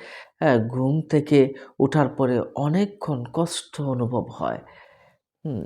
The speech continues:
এমনটা হলে বুঝবেন বিয়ে ভাঙার জাদুটা অনেকটাই সত্যি। আহ, আমরা পাঁচ নম্বর যে বিষয়টা বলবো, এটা হলো পেট ব্যথা থাকে। প্রায় সময় দেখা যায় যে পেট ব্যথা, চিনচিন করে পেট ব্যথা করছে, করছে।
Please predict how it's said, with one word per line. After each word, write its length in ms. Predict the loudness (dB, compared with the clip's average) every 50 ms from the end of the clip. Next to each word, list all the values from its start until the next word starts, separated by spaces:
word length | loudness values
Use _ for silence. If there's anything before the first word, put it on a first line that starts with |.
| -10 _ 2
এমনটা 420 | 4 6 8 8 6 6 4 2
হলে 400 | 2 2 4 4 4 2 0 -2 -8 -18 -20 _ _ _ 0
বুঝবেন 500 | 0 0 0 -2 -2 -2 -2 -4 -6 -8 -12 -14 -18 -20 -20 -20 -20 -12 _ -4 0 2
বিয়ে 180 | 4 4 6
ভাঙার 340 | 4 2 0 -2 -2 -2 0
জাদুটা 440 | 2 2 2 2 2 0 0 0 0
অনেকটাই 420 | 0 0 -2 -2 -4 -4 -4 -4
সত্যি। 600 | -4 -2 -4 -4 -6 -6 -8 -6 -6 -4 -6 -8 -10 -16 -18 -18 -18 -16 -16 -18 -18 -20 -12 _
আহ, 80 | 2 4
আমরা 240 | 4 4 4 2 2
পাঁচ 380 | 4 6 6 6 6 4 0
নম্বর 240 | 0 2 2 2 2
যে 120 | 2 2 0
বিষয়টা 340 | 0 0 -2 -2 -2 0
বলবো, 360 | 4 6 6 6 6 6 4 4
এটা 200 | 4 2 2 2
হলো 540 | 4 4 6 6 6 6 4 2 2 -2 -14 _ _ 4
পেট 300 | 6 6 6 6 4 0
ব্যথা 180 | -2 -2 -2
থাকে। 300 | -4 -6 -8 -8 -8 -10
প্রায় 220 | -2 2 2 2 2
সময় 260 | 2 0 0 0 0
দেখা 240 | 0 0 0 0 0
যায় 140 | 0 -2
যে 60 | -2 -4
পেট 340 | -2 0 0 0 0 -2
ব্যথা, 340 | -4 -6 -4 -4 -6 -8 -8 -10 -16 -20 _ _
চিনচিন 400 | 0 2 2 2 2 0 0 0 0
করে 180 | -2 -4 -4
পেট 260 | -2 -2 -2 -2 0 0
ব্যথা 220 | -2 -4 -4 -4
করছে, 440 | -4 -2 -2 -2 -2 -4 -8 -8 -4
করছে। 520 | 0 0 0 0 -2 -4 -2 -2 -2 -2